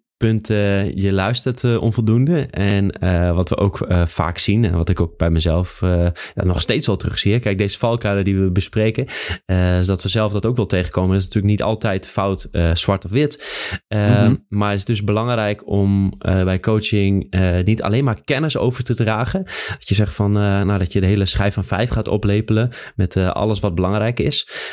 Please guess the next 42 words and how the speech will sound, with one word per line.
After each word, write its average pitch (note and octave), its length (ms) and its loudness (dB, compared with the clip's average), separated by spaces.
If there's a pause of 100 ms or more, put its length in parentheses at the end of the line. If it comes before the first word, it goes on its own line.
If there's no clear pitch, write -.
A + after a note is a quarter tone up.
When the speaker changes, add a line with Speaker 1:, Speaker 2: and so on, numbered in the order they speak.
(160)
Speaker 1:
Ehm, G2+ 840 2 (340)
maar G2 160 -2
dat A2 140 -2
je - 100 -4
ook, A2+ 360 -2
eh, G2+ 360 2
luistert G2+ 400 0
naar G2 120 0
de G2+ 40 2
situatie. B2 840 0 (240)
En, A#2 400 0
eh, A2 220 0
wat A#2 120 0
ik C#3 100 -2
dus C#3 100 2
een C#3 80 2
belangrijk C3 480 -2 (120)
punt D#3 240 2
vind A2 220 2
is, A2 360 0
als G#2+ 160 2
we - 60 2
het A#2 80 2
over G#2+ 160 4
voedingskennis B2 720 0
hebben, F#2+ 360 0 (380)
dat G2+ 200 0
wat A2 120 2
ik A2 140 -2
terugzie - 340 0
bij A2 120 2
veel A#2+ 240 0
coaches A#2+ 420 0
is G2+ 140 2
dat G#2 160 2
ze - 80 0
het - 100 -2 (400)
heel A#2+ 340 4
vaak B2+ 360 -4
hebben A2 380 0
over, G#2+ 680 -2
eh, G2 500 2